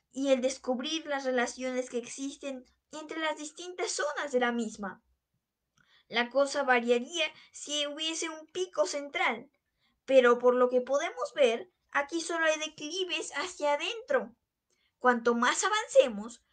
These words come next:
menos probable será que consigamos una visión de conjunto". En ese mismo insta-,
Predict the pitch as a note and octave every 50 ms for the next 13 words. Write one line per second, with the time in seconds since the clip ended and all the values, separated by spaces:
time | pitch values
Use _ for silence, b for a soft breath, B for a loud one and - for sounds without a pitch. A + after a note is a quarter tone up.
0 | _ _ - B3 C4+ D4+ F4 F#4+ G#4+ G#4+ G4+ F4 E4+ - - - D4 C#4+ C#4 C#4
1 | C#4 D4 D4 C#4+ C#4+ C4+ B3+ B3+ B3+ D4 C#4+ - C#4+ C4+ C4+ - C4+ A#3 C#4 C#4
2 | C#4 C#4+ D4+ D4+ - - _ D#4 D#4 D#4+ D#4+ D#4 D#4 D4+ - - - D#4 D#4+ E4
3 | E4+ E4 - F4 E4+ E4+ - - F#4+ G#4+ B4 - - - - - _ _ _ _
4 | _ _ _ _ _ _ _ _ _ _ _ _ _ _ _ _ _ _ _ _
5 | _ _ _ _ _ _ b b b b b b b b b b b b b -
6 | B3+ B3 C4+ D4 D4+ - F4 E4 D#4+ D#4 D#4+ E4 D#4+ D#4 D4 - E4 E4 D4 -